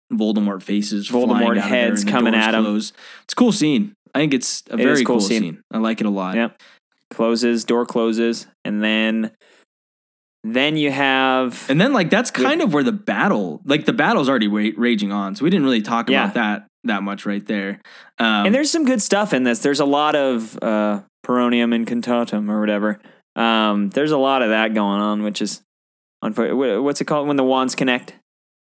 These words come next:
Speaker 1: Oh, um, I don't know.
Speaker 2: I think, I think it's, like, Peronium Incantatem or something.
Speaker 1: Well,
Speaker 2: That's what Dumbledore says.
Speaker 1: No, th-, so Priori Incantatem, I think, is what it's
Speaker 2: That's it.
Speaker 1: called, is when the wands connect, but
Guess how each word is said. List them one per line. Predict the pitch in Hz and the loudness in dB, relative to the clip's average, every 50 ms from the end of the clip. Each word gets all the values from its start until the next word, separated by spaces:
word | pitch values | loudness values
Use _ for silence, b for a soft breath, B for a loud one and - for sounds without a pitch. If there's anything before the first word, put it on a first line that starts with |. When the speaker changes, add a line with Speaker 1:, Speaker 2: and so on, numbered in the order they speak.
| _ _ _ _ _ _ _ _ _ _ _ - | _ _ _ _ _ _ _ _ _ _ _ 0
Speaker 1:
Oh, | 151 175 180 180 170 151 127 107 101 98 98 B B B B B B B _ _ | 0 2 2 2 2 2 0 0 -2 -2 -4 B B B B B B B _ _
um, | 113 110 107 107 104 104 104 101 98 101 104 - - _ _ _ _ _ _ _ _ _ _ _ _ _ | -4 -2 -2 0 0 0 -2 -2 -2 -4 -6 -8 -12 _ _ _ _ _ _ _ _ _ _ _ _ _
I | 87 95 90 | -8 -6 -6
don't | 87 82 85 | -6 -6 -8
know. | 90 - - _ _ _ _ _ | -8 -10 -12 _ _ _ _ _
Speaker 2:
I | 147 | -14
think, | 156 147 147 156 | -14 -12 -14 -16
I | 151 | -14
think | 147 160 | -10 -10
it's, | 160 - | -8 -6
like, | 151 139 - | -8 -8 -6
Peronium | - 131 127 135 135 127 127 | -6 -6 -4 -4 -4 -4 -4
Incantatem | 127 123 120 - - 120 107 - 135 131 - 101 98 | -6 -6 -8 -10 -12 -14 -10 -8 -8 -8 -6 -6 -6
or | 196 | -6
something. | - - - | -6 -2 0
Speaker 1:
Well, | 151 165 160 165 160 - | 0 2 2 2 0 -2
Speaker 2:
That's | - - | -4 -6
what | - - - - 117 | -8 -8 -6 -6 -4
Dumbledore | 117 117 107 104 101 - | -2 -2 -2 -2 -2 -2
says. | - 101 101 - - - | -4 -6 -6 -8 -4 -2
Speaker 1:
No, | 165 185 185 180 170 | 0 2 2 2 0
th-, | 143 147 160 | -2 -2 -4
so | - - 180 170 160 156 156 139 123 - - _ _ _ - | 0 2 2 2 2 2 0 -2 -4 -10 -16 _ _ _ -20
Priori | - - - 185 170 165 170 180 196 208 208 196 180 143 | -18 -6 -2 0 2 2 2 2 2 2 2 2 2 2
Incantatem, | 147 147 151 - 135 120 - - 120 113 110 104 98 98 98 | 0 -2 0 0 -2 -2 -2 -2 -2 0 0 0 -2 -2 -4
I | 101 | -4
think, | 104 110 107 101 | -4 -4 -2 -2
is | 104 104 | -2 -2
what | 101 101 101 | -2 -2 -4
it's | 101 113 | -4 -2
Speaker 2:
That's | 110 107 107 | -2 0 0
it. | 101 | 0
Speaker 1:
called, | 98 98 - - | -2 -4 -4 -4
is | 110 107 104 104 104 - B B B B B B B B B B B | -2 0 0 -2 -4 -6 B B B B B B B B B B B
when | - 131 131 | -2 0 2
the | 127 123 | 2 2
wands | 120 123 127 127 127 117 | 2 2 2 2 0 -2
connect, | - - 120 113 113 120 120 113 107 - - - - | -2 -2 0 2 2 2 2 0 -2 -4 -10 -8 -4
but | - 110 110 104 | -2 -2 -2 -2